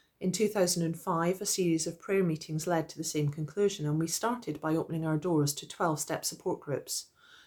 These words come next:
who needed a safe place to meet in the city centre. We identified our focus as a church as being blessed to be a blessing, with blessings overflowing into our community.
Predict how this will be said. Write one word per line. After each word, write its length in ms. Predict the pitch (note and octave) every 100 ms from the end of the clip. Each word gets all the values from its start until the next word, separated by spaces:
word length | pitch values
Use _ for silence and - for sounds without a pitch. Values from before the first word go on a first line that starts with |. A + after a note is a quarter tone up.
| _
who 60 | F#3+
needed 280 | F3 D#3 D3+
a 60 |
safe 400 | D3+ - G3+ G3+
place 260 | - A#3+ A#3+ -
to 80 |
meet 260 | F#3 D3 - D#3+
in 60 |
the 40 | D#3
city 300 | - D#3 D3+
centre. 500 | C3+ C#3 C#3 C#3+ C#3 _ _ _ _ _ _ _ _ _ _ - - _ _ _ _
We 100 | E3+
identified 720 | E3 D3+ D3+ D3 - F3+ E3+
our 100 | G#3
focus 480 | G3+ - D#3 E3+ E3
as 140 | D#3+ E3
a 120 | E3 _
church 400 | - D3 C#3+ - -
as 140 | D3+
being 440 | - D#3 D3 D3 D3
blessed 600 | F3+ E3+ F#3 - - - _
to 80 | -
be 100 | F#3
a 60 | F3+
blessing, 580 | D#3+ C#3+ - D3 E3+ - _ - - - - _
with 180 | E3 E3+
blessings 520 | G3 E3+ - E3 D#3 -
overflowing 680 | G#3 F#3 F3 - D#3+ D3+ D3+
into 280 | D3+ D3
our 120 | D3+ D3
community. 680 | - D3 C#3+ C#3 C#3+ C#3+